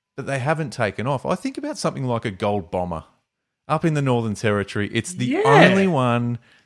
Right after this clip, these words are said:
Speaker 1: that is just the go-to. And now I know there are versions of those, you know, bibbed minnow style thing, but for some
Speaker 2: Yeah.
Speaker 1: reason that almost just stands on its own and is just an undefeated champion of the world. <laughs>
Speaker 2: Yeah,
Speaker 1: Undefeated
Speaker 2: that's an
Speaker 1: champion of
Speaker 2: interesting
Speaker 1: the
Speaker 2: one.
Speaker 1: Northern Territory.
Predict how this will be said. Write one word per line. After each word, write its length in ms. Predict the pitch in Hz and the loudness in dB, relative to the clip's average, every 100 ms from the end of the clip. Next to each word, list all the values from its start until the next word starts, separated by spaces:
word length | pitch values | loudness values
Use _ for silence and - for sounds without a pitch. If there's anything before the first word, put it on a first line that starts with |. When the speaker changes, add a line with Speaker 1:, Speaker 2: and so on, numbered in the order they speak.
| - | -6
Speaker 1:
that 140 | 117 | -4
is 160 | 117 107 | -2 -4
just 320 | 113 107 - | -4 -6 -4
the 100 | 107 | -4
go-to. 560 | 95 95 98 - 120 190 | 0 0 0 -2 -2 0
And 140 | 160 | 0
now 340 | 139 131 131 131 _ _ | 2 2 0 -4 _ _
I 120 | - 131 | 0 2
know 280 | 131 139 | 4 4
there 120 | 143 135 | 2 0
are 40 | |
versions 440 | 104 107 104 104 92 | 2 2 2 0 -4
of 100 | 87 | -2
those, 480 | 92 90 87 - - | 0 0 -2 -8 -10
you 100 | 104 | -6
know, 220 | 82 73 71 _ | -6 -6 -12 _
bibbed 400 | 107 98 90 - _ | -4 -4 -6 -14 _
minnow 380 | 101 98 87 85 | -8 -4 -2 -4
style 420 | - - 92 82 | -6 -4 -2 -2
thing, 360 | 82 - 95 85 | -4 -6 -6 -6
but 160 | 87 | -8
for 80 | - | -8
some 280 | 120 131 165 | -8 -6 -4
Speaker 2:
Yeah. 100 | 180 | -2
Speaker 1:
reason 340 | 139 135 120 - - | -2 -2 -8 -8 -6
that 120 | 180 | -6
almost 360 | 247 277 262 - | -6 -8 -8 -6
just 160 | 202 | -8
stands 340 | - 156 147 143 | -4 -2 -2 -2
on 100 | 139 | -2
its 160 | 131 | -2
own 220 | 123 170 | -2 0
and 100 | 117 | 0
is 140 | 113 104 | -2 -2
just 200 | 131 131 | -6 -6
an 160 | 120 - | -6 -4
undefeated 560 | 117 127 120 127 113 | -4 -4 -2 -2 -2
champion 360 | 104 120 117 117 | -2 -4 -2 -2
of 60 | 107 | 0
the 80 | |
world. 440 | 104 123 160 92 - - - - | 2 4 4 2 -6 -14 -10 -6
<laughs> 0 | - - | -6 -4
Speaker 2:
Yeah, 280 | 247 302 359 | 0 4 6
Speaker 1:
Undefeated 220 | 233 147 | 6 8
Speaker 2:
that's 180 | - 143 | 6 6
an 60 | 269 | 6
Speaker 1:
champion 40 | |
of 20 | 143 | 6
Speaker 2:
interesting 400 | 135 131 123 320 | 8 6 8 6
Speaker 1:
the 60 | |
Speaker 2:
one. 100 | 160 | 6
Speaker 1:
Northern 280 | 117 117 110 | 6 4 2
Territory. 520 | 98 117 170 - 78 | 0 0 0 -6 -12